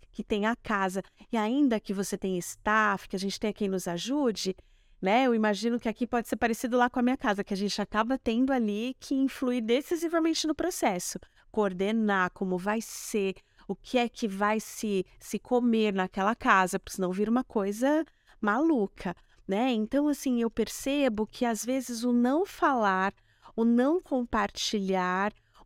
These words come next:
o não pensar antes faz com que tudo vire uma bagunça depois. E aí fica mais difícil voltar atrás. Mas o lado bom é que hoje eu atendo famílias que nunca falaram sobre isso,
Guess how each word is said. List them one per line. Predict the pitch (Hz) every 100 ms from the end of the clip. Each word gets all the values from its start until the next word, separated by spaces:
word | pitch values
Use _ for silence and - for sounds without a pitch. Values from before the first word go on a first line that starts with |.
| 208
o |
não | 220 240 277 359
pensar | 370 269 254 - 214 190
antes | 190 269 403 - - 196 -
faz | - 202 185
com | -
que | 185 202
tudo | - 247 254 247
vire | 220 208
uma | 202 190
bagunça | 190 196 185 180 -
depois. | 180 185 - - 175 - - _ _ _
E | 190
aí | 180
fica | - -
mais | 196 190 226 247 208
difícil | 208 - 190 - 185
voltar | 190 190 196 190
atrás. | 208 - - 185 - _ _ _ -
Mas | 208 277
o |
lado | 285 262
bom | 208 185 208 262 277
é | 233
que | -
hoje | 226 220
eu |
atendo | 208 226 226
famílias | 214 208 190 196 240 220 190 -
que | - 277
nunca | 277 269 302 339 285
falaram | - 220 208 214
sobre | 202 220 202
isso, | 202 175 185 - -